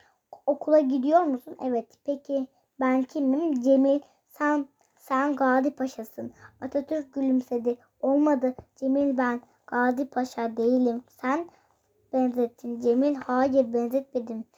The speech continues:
İyi biliyorum. Sen Gazi Paşa'sın."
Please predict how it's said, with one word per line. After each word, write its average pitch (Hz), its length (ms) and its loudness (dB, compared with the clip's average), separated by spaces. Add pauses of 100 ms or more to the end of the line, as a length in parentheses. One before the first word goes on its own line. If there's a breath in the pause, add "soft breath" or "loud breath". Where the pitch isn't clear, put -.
(180)
İyi 277 320 4
biliyorum. 233 500 0 (460 soft breath)
Sen 262 200 0
Gazi 254 380 4
Paşa'sın." 220 680 -16